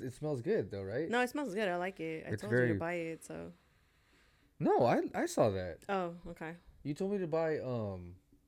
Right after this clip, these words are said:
Speaker 1: lotion to, like, soothe my body.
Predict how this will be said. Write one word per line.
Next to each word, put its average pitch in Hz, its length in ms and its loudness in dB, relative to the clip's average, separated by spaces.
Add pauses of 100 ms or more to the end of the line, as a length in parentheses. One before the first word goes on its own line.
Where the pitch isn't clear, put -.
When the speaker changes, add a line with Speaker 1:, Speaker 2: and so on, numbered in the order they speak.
(1000)
Speaker 1:
lotion 131 500 2
to, 107 180 0
like, 95 180 -4
soothe 127 260 -6
my 110 120 -4
body. 95 420 -8